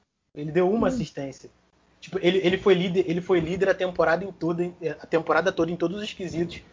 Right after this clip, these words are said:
Speaker 1: é, do time do Denver Nuggets. E ele só deu uma assistência e não conseguiu distribuir o jogo. Pra ter uma ideia, quem tava fazendo isso era o Campazzo e o Austin Rivers revezando, tá ligado?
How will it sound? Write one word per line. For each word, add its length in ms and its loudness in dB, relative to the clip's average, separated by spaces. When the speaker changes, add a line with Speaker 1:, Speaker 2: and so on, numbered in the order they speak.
Speaker 1:
é, 380 2
do 100 -4
time 240 -4
do 140 -2
Denver 340 2
Nuggets. 560 2
E 120 2
ele 100 2
só 140 -2
deu 280 4
uma 280 0
assistência 480 -6
e 20 -2
não 100 4
conseguiu 300 -4
distribuir 460 0
o 60 -2
jogo. 360 0
Pra 180 0
ter 140 0
uma 140 4
ideia, 400 4
quem 160 0
tava 240 6
fazendo 460 0
isso 360 -2
era 160 6
o 80 2
Campazzo 680 0
e 80 -6
o 100 0
Austin 300 -2
Rivers 460 -2
revezando, 640 -2
tá 120 -8
ligado? 300 -6